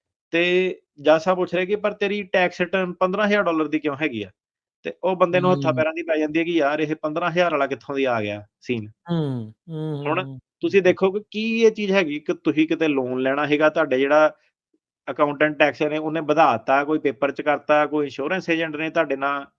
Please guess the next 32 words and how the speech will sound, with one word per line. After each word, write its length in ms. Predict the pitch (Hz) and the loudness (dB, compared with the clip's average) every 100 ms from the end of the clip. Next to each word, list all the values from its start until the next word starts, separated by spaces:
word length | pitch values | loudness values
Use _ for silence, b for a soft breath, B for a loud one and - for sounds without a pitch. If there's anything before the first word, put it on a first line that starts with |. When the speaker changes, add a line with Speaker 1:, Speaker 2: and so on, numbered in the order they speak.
| _ - | _ -10
Speaker 1:
ਠੱਗੀ 280 | 135 131 | -6 -4
ਮਾਰ 220 | 147 139 131 | -2 0 0
ਲਈ, 180 | 135 | -2
ਕੋਈ 160 | 147 165 | -2 2
ਲੋਨ 280 | 151 147 156 | 2 2 2
ਵਾਲੇ 180 | 165 160 | 2 0
ਨੇ 120 | 170 | 0
ਤੁਹਾਡਾ 300 | 180 160 147 | 0 2 2
ਜਿਹੜਾ 260 | 151 175 | 2 0
ਤੁਸੀਂ 300 | 170 - 165 | -2 -6 -2
ਕਹਿ 80 | 165 | 0
ਲਓ 100 | 170 | 0
ਕੋਈ 80 | 185 | -2
ਚੱਕਵਾਂ 400 | 175 185 196 202 | 2 2 4 4
ਕੰਮ 220 | 196 190 | 4 2
ਕਰਤਾ 280 | 180 156 160 | 2 2 0
ਕਿ 80 | 160 | 0
ਲੈ 120 | 156 | 0
ਇਹਦਾ 200 | 160 165 | 0 -2
ਕੁਛ 240 | 165 156 | -4 -6
ਨਹੀਂ 100 | 156 | -6
ਹੁੰਦਾ, 140 | 175 156 | -6 -4
ਕੁਛ 220 | 143 139 | -2 -4
ਨਹੀਂ 100 | 160 | -6
ਹੁੰਦਾ, 240 | 160 143 135 _ _ _ 127 | -4 -6 -6 _ _ _ 4
ਵੱਧ 180 | 156 | 6
Speaker 2:
ਹੂੰ, 80 | 175 | 6
ਹੂੰ, 80 | 180 | 6
ਹੂੰ। 40 | |
Speaker 1:
ਇਨਫਰਮੇਸ਼ਨ 360 | 175 165 160 - - | 4 0 -6 -8 -4
ਜਿਹੜੀ 180 | 165 | 0
ਕਰਤੀ। 380 | 170 147 - 123 | 2 2 0 -8